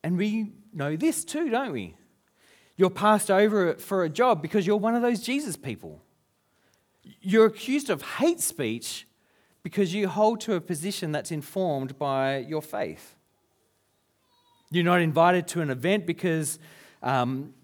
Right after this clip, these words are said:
people assume that you wouldn't like it or, or the people who are there because you're a Christian. You, you dare to voice a conflict that you're having with someone only to have it thrown back in, in your face to say, "Well, that's not very Christian of you, is it?"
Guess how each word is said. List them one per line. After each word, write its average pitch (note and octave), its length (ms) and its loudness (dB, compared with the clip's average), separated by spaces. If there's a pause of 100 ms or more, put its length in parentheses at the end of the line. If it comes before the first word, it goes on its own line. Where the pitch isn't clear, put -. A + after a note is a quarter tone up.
(120)
people F#3+ 360 0
assume G#3 560 2
that E3 120 0
you F3 160 -2
wouldn't F3 300 -4
like E3+ 340 0
it D3+ 80 0
or, C3 220 -2
or D3 100 -4
the D3+ 80 -4
people G3 380 -4
who C#3+ 160 -4
are A2 80 -4
there F#2+ 340 -8 (1120)
because D#3+ 300 -8
you're D#3+ 120 -2
a C#3+ 40 -6
Christian. D2+ 560 -12 (1300)
You, D#3+ 180 -10
you F#3 160 0
dare G#3+ 260 4
to A#3 60 4
voice G3+ 320 4
a F#3 40 -2
conflict C4 460 2
that F3 100 0
you're E3 120 0
having A3+ 380 0
with E3+ 120 -2
someone D3 540 -2 (400)
only A#3+ 280 0
to G#3 100 4
have F#3+ 160 2
it F#3+ 120 0
thrown F#3+ 380 0
back F3+ 260 2
in, E3 260 -2
in E3+ 200 -4
your D3+ 80 -2
face A3 360 -2
to D3+ 60 -10
say, D#3+ 240 -4
"Well, D3+ 120 -6
that's G3+ 160 -10
not A#2 120 -14
very F2 200 -12
Christian - 400 -18
of A#2 120 -16
you, F3+ 160 -10
is F3 120 -10
it?" - 140 -18